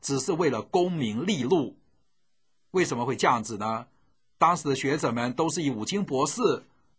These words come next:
来做，作为老师，也就是以五经为发测学科的一个标准。于是呢，五经以外的诸子之学就很少有人再去研究。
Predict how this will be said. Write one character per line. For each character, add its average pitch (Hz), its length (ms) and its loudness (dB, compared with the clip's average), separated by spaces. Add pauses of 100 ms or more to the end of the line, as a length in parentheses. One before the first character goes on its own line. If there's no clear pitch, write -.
(120)
来 127 180 -2
做， 131 240 2
作 - 340 -2
为 120 220 0
老 95 240 -6
师， 123 420 -2 (380)
也 160 160 2
就 240 160 2
是 208 160 -2
以 175 120 -4
五 135 220 -2
经 226 380 -2 (240)
为 131 340 -2 (160)
发 185 300 2
测 156 360 -2
学 117 280 -4
科 170 200 -4
的 139 80 -2
一 110 80 -4
个 110 140 -4
标 196 320 4
准。 120 300 -2 (600)
于 147 140 -2
是 185 240 2
呢， 104 240 -2 (540)
五 131 180 -2
经 175 360 0 (260)
以 131 180 -2
外 196 280 4
的 127 120 -2
诸 240 300 -2
子 113 200 -4
之 147 180 -2
学 110 260 -2
就 123 200 -2
很 127 180 -4
少 117 200 0
有 98 100 -4
人 104 100 -6
再 120 140 -4
去 113 140 -8
研 95 180 -10
究。 123 300 -2